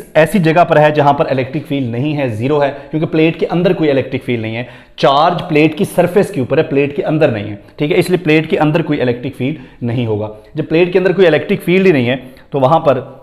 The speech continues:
हमारा flux भी क्या होगा, ज़ीरो होगा। So इस वाली side का flux में कोई contribution नहीं है, ये वाली side का flux में कोई contribution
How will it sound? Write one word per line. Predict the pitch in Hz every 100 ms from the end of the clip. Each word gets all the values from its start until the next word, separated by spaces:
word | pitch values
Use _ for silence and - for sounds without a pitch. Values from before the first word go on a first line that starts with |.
| -
हमारा | 131 123 131
flux | 139 147 147
भी | 131
क्या | 120 107
होगा, | 107 101 123 - - 113
ज़ीरो | 101 101 104
होगा। | 101 98 113 - - 101
So | - 135 135
इस | 165 165
वाली | 175 165
side | 147 135 117 123
का | 117 113 113 - - -
flux | 131 131 131
में | 110 113 113 - _
कोई | - 139
contribution | 127 113 107 104 107 135 - - -
नहीं | 107 98
है, | -
ये | 117
वाली | 120
side | 113 107 104
का | 110
flux | 110 113 107
में | 117
कोई | 107 104
contribution | 104 98 101 101 101 165